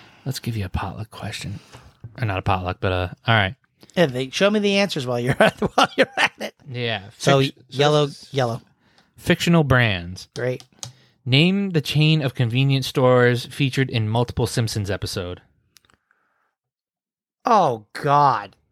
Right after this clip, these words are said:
Speaker 2: Oh. Quickie Mart?
Speaker 1: That is correct.
Speaker 2: Okay, sick.
Speaker 1: Um, yellow. Universal Exports is the front company for what famous fictional agent?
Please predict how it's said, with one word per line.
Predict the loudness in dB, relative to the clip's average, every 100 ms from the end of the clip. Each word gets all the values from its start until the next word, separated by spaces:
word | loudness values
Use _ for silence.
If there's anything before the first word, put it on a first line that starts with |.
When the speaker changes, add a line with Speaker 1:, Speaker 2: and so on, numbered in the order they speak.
| -6
Speaker 2:
Oh. | -6 -6 -12 -18 -20 _ _ _ _ _ _ _ _ _ _ _ _ _ _ _ _ _ _ _ _ _ _ _ _ _ _ _ _ _ _ _ _ _ _ _ _ _ _ _ _ _ _ _ _ _ _ _ _ -12
Quickie | -10 -6 -4
Mart? | -4 -4 -8 -20 _
Speaker 1:
That | -8 -6
is | -2
correct. | 2 2 0 -8 -6
Speaker 2:
Okay, | -6 -6 -14
sick. | -14 -12 -14 -16 _ _ _ -20 _ _ _ _ -6
Speaker 1:
Um, | 0 4 6 6 4 2 0
yellow. | 2 4 4 2 0 -2
Universal | -2 2 2 4 2 2 2 2 2
Exports | -2 -2 0 2 2 0 -6 -4
is | -2
the | -2
front | 0 0 0
company | 0 0 0 0
for | 0 -2
what | 0 0 0
famous | 0 0 -2
fictional | -2 -4 0 0 2
agent? | 0 0 -4 -10